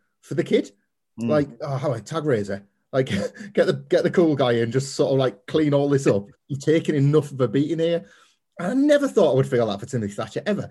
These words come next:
Speaker 1: I don't know how he's so good in this role. I can't speak to if he did much of this kind of thing pre-N X T. It doesn't, like, from what I've seen of it, it was in Evolve, isn't it? Like,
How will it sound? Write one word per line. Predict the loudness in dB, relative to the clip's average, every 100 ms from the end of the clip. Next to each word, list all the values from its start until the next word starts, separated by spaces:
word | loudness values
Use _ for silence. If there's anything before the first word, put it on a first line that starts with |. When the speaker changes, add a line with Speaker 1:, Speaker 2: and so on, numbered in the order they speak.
| -16 _ -2
Speaker 1:
I |
don't | 2 2
know | 2
how | 2
he's | 0 -2
so | -2
good | 0 -2
in |
this | -2 -4
role. | -4 -4
I | -4
can't | -4 -4 -2
speak | -4 -6
to | -6
if | -8
he | -8
did | -4 -4 -2
much | -6 -6
of | -10
this | -8
kind | -8 -6
of | -2
thing | -2 -2 -8 -14 _ _ _ _ _ _
pre-N | 0 2 2 0 -8 -6 -6
X | -6 -8
T. | -8 -8 -12 _ _ -20
It | -20 _ _ -4
doesn't, | -2 -2 -2
like, | -4 -6
from | -6 -2 0
what | 2 0
I've | -4
seen | -2 -2 -2
of | -4
it, | -4
it | -6 -6
was | -8 -10
in | -8
Evolve, | -2 2 2 0
isn't | -4
it? | -4
Like, | -2 -4 -6